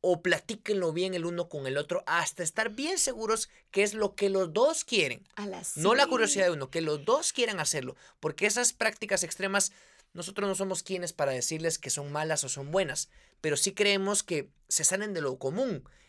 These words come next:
Speaker 1: y puede ser que solo pueda satisfacer a una de las dos partes.
Speaker 2: Es que
Speaker 1: Entonces,
Speaker 2: eso, ese es el
Speaker 1: platíquenlo
Speaker 2: problema.
Speaker 1: bastante.
Speaker 2: El problema es que se tomen decisiones solo para beneficiar a una parte.
Speaker 1: Sí.
Speaker 2: Aquí los dos tienen que salir ganando.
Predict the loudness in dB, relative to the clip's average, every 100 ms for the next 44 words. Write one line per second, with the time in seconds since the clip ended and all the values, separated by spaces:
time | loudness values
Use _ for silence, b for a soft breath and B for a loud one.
0 | -16 -2 4 4 4 0 0 0 0 0
1 | 2 2 2 -4 -8 -2 2 2 2 -2
2 | -2 -2 -2 -2 -6 4 6 6 4 0
3 | 0 4 4 4 4 2 2 2 4 6
4 | 6 6 4 4 6 6 6 4 -2 -6
5 | -10 -2 0 2 4 4 6 6 6 6
6 | 4 2 2 2 2 2 2 2 2 2
7 | 4 4 4 2 0 -2 0 4 4 4
8 | 2 2 2 0 0 2 2 2 0 -4
9 | -6 -6 -4 2 2 0 B -6 -4 2
10 | 2 4 2 2 0 0 0 -4 -4 -4
11 | -2 -2 -2 0 2 2